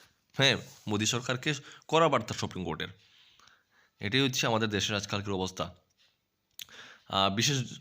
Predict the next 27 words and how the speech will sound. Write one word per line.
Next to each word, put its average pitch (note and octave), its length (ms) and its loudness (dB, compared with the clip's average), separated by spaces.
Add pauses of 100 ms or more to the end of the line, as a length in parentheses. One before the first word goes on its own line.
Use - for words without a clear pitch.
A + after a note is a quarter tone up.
আর B2+ 80 2
সারা A#2 220 4
ভারতবর্ষকে C#3 600 2
দেখতে C3+ 280 0
হবে C3+ 160 2
না, C3+ 60 4
আমাদের B2 260 2
ত্রিপুরাতে D3 460 0 (260)
আপনারা, A#2+ 320 0 (320)
আপনারা A#2 200 -2
যদি A2+ 160 0
দেখেন, A#2 340 2 (920)
মানে, C3 440 4 (340)
এইট, C#3 220 2 (300)
নাইনটি D3 380 4
পার্সেন্ট C#3+ 460 4
বেকারত্ব, F#2 520 0 (600)
চাকরি G#2 300 0
নেই। F2+ 220 -2 (100)
বেকার A#2 400 0
মানে C3 240 4
এ-, A#2+ 280 0
এত B2+ 160 -2
শিক্ষিত C#3+ 600 0 (440)
যুবক B2 300 4
যুবতীরা, C3 460 4
মানে, B2 500 2